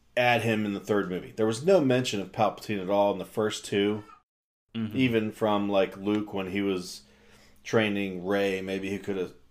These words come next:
Speaker 1: said something, or maybe "I sense a disturbance in the Force," or something like that. And, um, I, I just feel they, they sprung it on him. I don't have a problem with him being in the movie. I like the way, uh, they worked with him,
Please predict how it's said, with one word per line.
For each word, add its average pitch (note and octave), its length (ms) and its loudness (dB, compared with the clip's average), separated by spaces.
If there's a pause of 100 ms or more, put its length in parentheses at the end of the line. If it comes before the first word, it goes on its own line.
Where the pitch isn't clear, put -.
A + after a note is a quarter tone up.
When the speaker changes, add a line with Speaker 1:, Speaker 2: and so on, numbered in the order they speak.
(420)
Speaker 1:
said F3 420 0
something, C3 520 -2
or G#2+ 120 -2
maybe A2 320 0
"I G2 120 2
sense - 680 -6
a F#2 80 -12
disturbance F#2+ 680 -4
in G2 140 -6
the F#2+ 80 -2
Force," G2 480 -4
or B2+ 40 -8
something D3 340 -4
like F2+ 240 -4
that. F2+ 320 -4 (540)
And, G2 360 -2
um, F#2 320 2 (640)
I, C#3 200 4
I E3 80 4
just D3 120 -4
feel D#3 120 2
they, B2+ 280 2
they A#2 200 -4
sprung D#3 400 0
it D3 240 -2 (180)
on C3 220 4
him. C3+ 80 0
I C3+ 80 4
don't D#3 180 6
have C#3+ 140 2
a A#2+ 60 0
problem D3 440 4
with B2 140 -2
him G#2+ 120 -4
being C3 200 4
in B2+ 80 2
the B2+ 60 0
movie. A#2+ 260 2
I G#2 80 6
like A2+ 260 4
the B2 80 -6
way, G#2+ 360 2 (600)
uh, G2 280 8
they G2 180 0
worked G#2+ 340 2
with A#2 160 -6
him, A#2 360 0